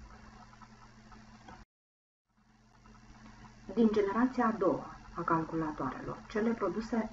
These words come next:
între o mie nouă sute cincizeci și șapte și o mie nouă sute șaizeci și trei, am ales să vă prezint două exemple. Produs în România,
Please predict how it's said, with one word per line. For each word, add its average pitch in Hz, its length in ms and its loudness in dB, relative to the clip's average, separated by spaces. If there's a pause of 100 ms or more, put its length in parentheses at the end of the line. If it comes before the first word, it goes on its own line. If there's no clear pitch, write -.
între 190 280 -6
o 185 160 -2
mie 233 200 4
nouă 202 160 -6
sute 190 340 -4
cincizeci 190 340 -8
și 208 140 -6
șapte - 500 -6 (280)
și - 140 0
o 196 160 10
mie 247 200 10
nouă 196 220 2
sute 202 260 -2
șaizeci 175 400 0
și - 160 -10
trei, - 360 -8
am 208 300 2
ales 240 180 0
să 208 140 -4
vă 175 80 0
prezint 185 540 0
două 220 300 -2
exemple. 208 640 -4 (1700)
Produs 254 360 8
în 311 120 12
România, 247 600 6